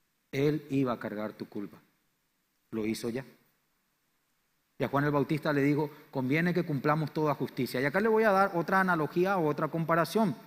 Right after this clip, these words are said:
Primero el de la sepultura y el otro el del casamiento. Jesús es el novio, la iglesia la, la novia, la esposa.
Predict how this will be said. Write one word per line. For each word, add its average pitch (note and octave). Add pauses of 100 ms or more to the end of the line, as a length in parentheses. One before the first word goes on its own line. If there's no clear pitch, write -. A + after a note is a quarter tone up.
(380)
Primero D3
el E3+
de F3
la E3+
sepultura D#3+ (260)
y D3
el B2+
otro D3 (680)
el C3
del A2+
casamiento. G#2+ (2000)
Jesús F3+
es A3
el G3+
novio, G3
la B2
iglesia D3
la, E3+ (1700)
la A2
novia, A2+
la G2
esposa. -